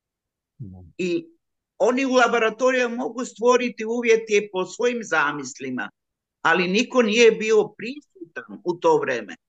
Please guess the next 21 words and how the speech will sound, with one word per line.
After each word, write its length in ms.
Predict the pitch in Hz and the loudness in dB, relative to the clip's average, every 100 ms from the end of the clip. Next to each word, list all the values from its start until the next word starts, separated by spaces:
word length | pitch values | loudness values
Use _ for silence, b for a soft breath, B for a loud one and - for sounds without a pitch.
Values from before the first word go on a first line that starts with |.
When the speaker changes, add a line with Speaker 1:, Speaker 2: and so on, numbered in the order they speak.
| _ | _
Speaker 1:
Je, 260 | - 95 - | -12 -12 -14
apsolutno. 480 | - 98 - 92 92 _ _ _ _ _ _ _ | -16 -16 -18 -18 -20 _ _ _ _ _ _ _
Speaker 2:
E, 320 | 165 131 - _ _ | -4 -4 -8 _ _
i 160 | 196 196 | -6 2
to 140 | 262 | 4
Speaker 1:
I 40 | 247 | 4
Speaker 2:
moramo 420 | 254 262 240 226 | 2 2 2 0
praviti, 600 | 214 240 269 254 233 214 | -2 -2 -2 -4 -6 -4
ti, 140 | 240 | -4
zato 420 | 202 208 233 233 | 0 0 0 2
je 200 | 226 214 | 4 4
teorija 640 | 214 190 180 185 226 220 208 - | 0 -2 -2 -4 -2 -2 -4 -4
evolucije. 920 | 196 185 180 170 175 165 160 127 87 - _ _ _ | -4 -4 -4 -4 -4 -6 -8 -10 -10 -12 _ _ _
Speaker 1:
Da, 300 | - 120 104 - _ | -8 -6 -6 -10 _
točno. 180 | - 170 | -4 -2
Speaker 2:
Teorija 460 | 170 196 240 226 196 | 0 0 2 0 -2
ovo, 320 | 208 233 226 | -4 -4 -4
teorija 520 | 220 208 196 202 196 170 | -6 -6 -4 -2 0 0
ono. 280 | 170 165 | -2 -4
I 180 | 143 165 | -6 -6
ljudi 420 | 190 254 247 226 | -6 -6 -8 -10